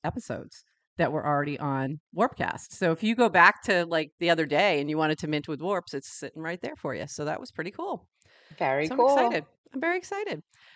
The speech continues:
Speaker 1: Um, we have a few other fun art things happening as well. We've got Chris Co-Created is doing something really cool. It's Join the Love Balloon, the latest co-created artwork for everyone in the Farcaster community.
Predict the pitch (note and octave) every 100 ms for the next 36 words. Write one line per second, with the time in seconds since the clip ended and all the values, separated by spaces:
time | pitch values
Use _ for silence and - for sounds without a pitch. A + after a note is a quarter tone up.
0 | _ A3+ A#3 A#3+ E4 F4 - E4 D#4 D#4
1 | D#4 - C4 A#3 A#3+ - G3+ G#3+ - A3+
2 | F3+ G3 - - E3 - D#3+ D3+ D#3+ F3
3 | D#3 D3 C#3+ B2+ B2 E3 C#4 G3+ G3 -
4 | F3 E3 E3+ - - - C#4 - - F#4+
5 | - B3 G3+ F3+ F3+ F#3+ - G3 F3+ F3+
6 | E3 E3 G#3+ C#4 - E3+ C#3 E3 A#3+ -
7 | E3+ - F#3+ G3 B3 C4+ A#3 F#3 D#3+ E3
8 | C3 A#2+ E3 F3 F3 F#3+ A3 - G#3+ G#3
9 | A3+ G#3 A3 F3 E3 E3+ E3 - - D#3+
10 | F#3+ F#3+ F#3+ G3 D#3 D#3+ D#3+ - - G3+
11 | D3+ C#3+ E3